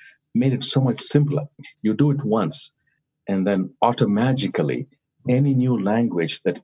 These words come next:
emits the same metadata is able to work with the debugger with no additional work, right? And just think about the possibility. So at this point,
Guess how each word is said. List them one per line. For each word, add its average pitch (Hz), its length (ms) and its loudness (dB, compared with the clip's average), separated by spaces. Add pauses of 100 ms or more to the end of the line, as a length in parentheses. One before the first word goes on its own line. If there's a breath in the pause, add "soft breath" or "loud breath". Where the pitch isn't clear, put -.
emits 110 360 0
the 85 140 2
same 98 400 -2
metadata 92 640 0 (460 soft breath)
is 104 160 0
able 113 220 0
to 104 100 0
work 120 540 0
with 98 180 -4
the 92 80 -2
debugger 120 520 0 (540 loud breath)
with 110 240 0
no 135 560 2
additional 113 540 -2
work, 117 320 -4 (520 soft breath)
right? 92 280 -2
And 95 100 -2
just 143 160 2
think 180 140 0
about 143 180 2
the 120 80 2
possibility. 120 540 0
So 92 180 0
at 95 80 0
this 156 160 0
point, 90 340 -2